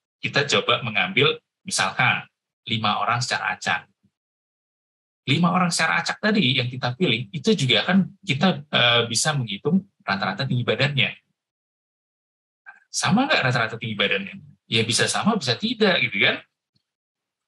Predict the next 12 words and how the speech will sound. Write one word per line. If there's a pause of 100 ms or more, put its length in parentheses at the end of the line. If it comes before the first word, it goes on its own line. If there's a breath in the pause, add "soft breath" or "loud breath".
(440)
Yang
satu
itu
karakteristik
dari
populasinya, (320)
yang
satu
karakteristik
dari, (400)
eh,
sampelnya.